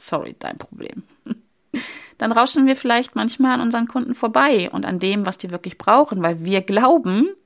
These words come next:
dass wir wissen, was unsere Kunden brauchen. Und das ist nicht immer so, muss man gut zuhören. Möglicherweise also ist das deine Herausforderung. Die andere Herausforderung kann aber auch sein, wenn du hier niedrig ausgeprägt bist.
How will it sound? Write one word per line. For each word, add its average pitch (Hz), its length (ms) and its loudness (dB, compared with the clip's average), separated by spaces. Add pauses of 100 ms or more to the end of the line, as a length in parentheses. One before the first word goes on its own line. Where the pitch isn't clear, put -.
(800)
dass - 180 -8
wir 175 140 -2
wissen, 202 260 -2
was 165 140 -6
unsere - 260 -12
Kunden - 320 -14
brauchen. - 460 -14
Und 226 100 -8
das 254 140 -8
ist 285 180 -6
nicht 190 160 -6
immer - 220 -14
so, - 140 -18 (240)
muss - 180 -14
man 302 100 -10
gut - 220 -14
zuhören. 202 420 -12 (580)
Möglicherweise 269 600 2
also 262 320 0
ist - 240 -8
das 208 280 -6 (420)
deine 190 200 -8
Herausforderung. - 840 -14 (460)
Die - 60 -4
andere 311 240 4
Herausforderung 262 560 2
kann 233 180 0
aber 226 180 2
auch 202 80 -2
sein, 208 280 -2
wenn 202 120 -4
du 202 60 -4
hier 190 180 -6
niedrig 175 340 -6
ausgeprägt - 500 -14
bist. - 360 -18